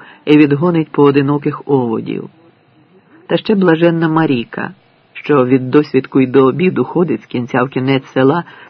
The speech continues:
питаючи стрічних, чи не бачили її Івана.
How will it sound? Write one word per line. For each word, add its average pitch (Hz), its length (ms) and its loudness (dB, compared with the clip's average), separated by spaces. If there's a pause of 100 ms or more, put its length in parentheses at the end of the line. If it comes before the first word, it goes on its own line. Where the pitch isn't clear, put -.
(140)
питаючи 147 540 2
стрічних, 143 640 -2 (220)
чи 160 140 -4
не 156 120 0
бачили 147 440 0
її 151 460 -4
Івана. 143 580 -8